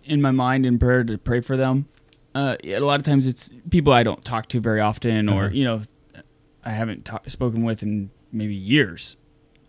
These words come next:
Speaker 1: And I'll, I'll pray for them. And then as I leave the, the Adoration Chapel, I try my best, if I can remember,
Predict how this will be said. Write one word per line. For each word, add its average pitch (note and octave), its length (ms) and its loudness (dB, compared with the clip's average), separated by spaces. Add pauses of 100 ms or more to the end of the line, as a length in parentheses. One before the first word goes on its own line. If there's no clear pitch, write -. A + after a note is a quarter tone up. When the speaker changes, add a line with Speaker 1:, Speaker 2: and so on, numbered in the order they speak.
(520)
Speaker 1:
And B2+ 120 -2
I'll, C3 180 2
I'll C3+ 180 2
pray C#3+ 180 0
for D3 120 -2
them. C3 160 2
And C3+ 140 2
then C#3+ 160 0 (280)
as D#3 240 4
I D3 140 4
leave C#3 720 2 (140)
the, B2 300 0
the B2 120 0
Adoration C3 320 2
Chapel, A2+ 260 -2
I B2 120 0
try C3+ 180 2
my A3 160 6
best, C3+ 600 2 (800)
if - 100 -10
I B2+ 80 0
can C3 140 2
remember, B2 420 4